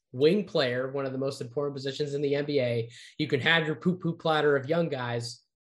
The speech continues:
and draft picks. So from a package standpoint, Golden State is armed with the best assets out of any team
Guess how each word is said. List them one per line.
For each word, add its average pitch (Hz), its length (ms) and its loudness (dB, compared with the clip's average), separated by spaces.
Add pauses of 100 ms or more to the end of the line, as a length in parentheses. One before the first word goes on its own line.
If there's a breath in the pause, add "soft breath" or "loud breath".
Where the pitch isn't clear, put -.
and 156 220 2
draft 120 340 -2
picks. - 300 -8
So 131 520 0 (520)
from 175 180 4
a 147 60 4
package 240 440 4
standpoint, 165 720 0 (380)
Golden 170 300 2
State 160 380 0
is 139 100 -10
armed 143 280 -8
with 120 120 -12
the 127 60 -10
best 131 280 0
assets 123 480 -2
out 120 140 0
of 113 180 -2 (220)
any 202 300 6
team 120 480 -2